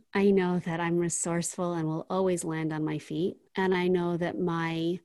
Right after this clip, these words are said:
ability to see through people and connect will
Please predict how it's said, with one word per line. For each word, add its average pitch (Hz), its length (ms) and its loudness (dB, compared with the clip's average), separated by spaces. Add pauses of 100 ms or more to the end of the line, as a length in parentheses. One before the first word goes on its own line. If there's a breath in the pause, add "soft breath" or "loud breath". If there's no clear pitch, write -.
(140)
ability 208 540 4
to 175 100 0
see 190 260 2
through 185 280 0
people 175 680 -4 (220)
and 180 280 2
connect 175 680 -2 (400)
will 175 540 0